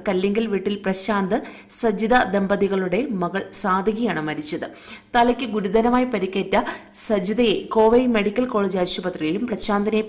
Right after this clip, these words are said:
പാലക്കാട് സ്വകാര്യ ആശുപത്രിയിലും പ്രവേശിപ്പിച്ചു. ഇന്നലെ രാവിലെ പതിനൊന്ന് നാൽപത്തിയഞ്ചിന് ദേശീയപാത പുതുച്ചേരി പഞ്ചായത്ത് ഓഫീസിന് സമീപമുള്ള സർവീസ് റോഡിലായിരുന്നു അപകടം. പനിയും ജലദോഷവുമായിരുന്ന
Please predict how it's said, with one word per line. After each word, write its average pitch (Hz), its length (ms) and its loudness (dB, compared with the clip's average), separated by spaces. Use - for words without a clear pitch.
പാലക്കാട് 196 560 2
സ്വകാര്യ 196 440 0
ആശുപത്രിയിലും 175 680 -2
പ്രവേശിപ്പിച്ചു. - 640 -8
ഇന്നലെ 349 280 4
രാവിലെ 240 360 6
പതിനൊന്ന് 196 480 0
നാൽപത്തിയഞ്ചിന് 170 800 -4
ദേശീയപാത 233 600 4
പുതുച്ചേരി 214 600 -2
പഞ്ചായത്ത് 208 540 0
ഓഫീസിന് 196 520 -4
സമീപമുള്ള 175 580 -2
സർവീസ് 247 540 2
റോഡിലായിരുന്നു 180 640 0
അപകടം. 143 320 -10
പനിയും 247 340 4
ജലദോഷവുമായിരുന്ന 208 920 4